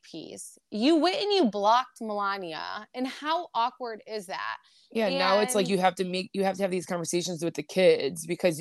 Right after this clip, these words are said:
Speaker 2: you went out of
Speaker 1: Yeah.
Speaker 2: your way to do something to them, to
Speaker 1: Yeah.
Speaker 2: hurt them even more.
Speaker 1: Exactly. It's so uncomfortable. Like, how are you gonna be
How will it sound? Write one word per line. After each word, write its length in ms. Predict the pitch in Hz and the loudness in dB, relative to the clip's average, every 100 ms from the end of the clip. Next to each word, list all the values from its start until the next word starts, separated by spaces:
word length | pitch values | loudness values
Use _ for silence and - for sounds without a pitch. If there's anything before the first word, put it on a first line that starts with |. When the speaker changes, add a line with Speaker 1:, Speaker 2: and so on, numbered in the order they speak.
| 262 | -4
Speaker 2:
you 220 | - 196 | -4 0
went 120 | 190 | 0
out 80 | 175 | 0
of 60 | 170 | 0
Speaker 1:
Yeah. 20 | |
Speaker 2:
your 120 | 170 | 0
way 120 | 170 | 0
to 100 | 170 | 0
do 200 | 165 180 | -2 -4
something 400 | 185 165 160 160 160 | -4 -6 -6 -10 -10
to 60 | |
them, 440 | - 120 - 196 196 _ _ _ _ _ _ _ - | -8 -8 -6 -8 -8 _ _ _ _ _ _ _ 0
to 100 | 403 | 4
Speaker 1:
Yeah. 0 | |
Speaker 2:
hurt 260 | 202 202 | 4 4
them 160 | - 185 | 2 -2
even 220 | 180 170 | -2 -4
more. 520 | 160 170 117 - 175 - - | -2 -2 -4 -8 -12 -12 -4
Speaker 1:
Exactly. 560 | 269 226 311 320 330 233 | -4 -2 -4 -4 -6 -6
It's 240 | 226 - | -8 -12
so 440 | - 294 277 285 - | -14 -6 -4 -4 -6
uncomfortable. 720 | 277 - 277 262 247 190 180 | -10 -8 -10 -8 -8 -4 -4
Like, 140 | 185 | -4
how 160 | - 254 | -4 -2
are 60 | 294 | -2
you 100 | 277 | -6
gonna 180 | 294 | -6
be 260 | 262 277 262 | -6 -6 -6